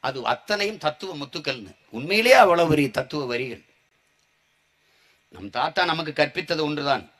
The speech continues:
என் அன்பு தம்பி தங்கைகளுக்கு நான் கற்பிக்க விரும்புவதும் அதைத்தான். ஓங்கி வளர்ந்த மூங்கில் மரம் ஒன்னை ஒண்ணு பிடிச்சிருக்கு, ஒற்றுமையா குறுத்து விட்டு கிளைகளையா வெடிச்சிருக்கு, ஒட்டாம ஒதுங்கி நின்னால் உயர முடியுமா?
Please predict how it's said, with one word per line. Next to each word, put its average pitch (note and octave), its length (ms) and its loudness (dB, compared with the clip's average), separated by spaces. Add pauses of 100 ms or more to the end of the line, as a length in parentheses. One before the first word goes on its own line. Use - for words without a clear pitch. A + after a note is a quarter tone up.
என் A2 140 -8
அன்பு D3 260 -6
தம்பி D#3 240 0
தங்கைகளுக்கு D#3 500 0
நான் C3+ 220 0
கற்பிக்க D#3 420 -4
விரும்புவதும் F3 520 0
அதைத்தான். D3+ 520 -12 (580)
ஓங்கி C4+ 600 6
வளர்ந்த B3+ 560 2
மூங்கில் B3 420 -4
மரம் G#3 420 0
ஒன்னை G3 340 -6 (100)
ஒண்ணு F#3 260 -16
பிடிச்சிருக்கு, D3 640 -16 (2500)
ஒற்றுமையா A#3 640 6
குறுத்து A3+ 360 -8
விட்டு G3 240 -8
கிளைகளையா F#3 680 0
வெடிச்சிருக்கு, D3 600 -10 (760)
ஒட்டாம C4+ 680 6
ஒதுங்கி E4+ 460 8
நின்னால் A#3+ 320 4
உயர D#3+ 320 0
முடியுமா? D3 560 -6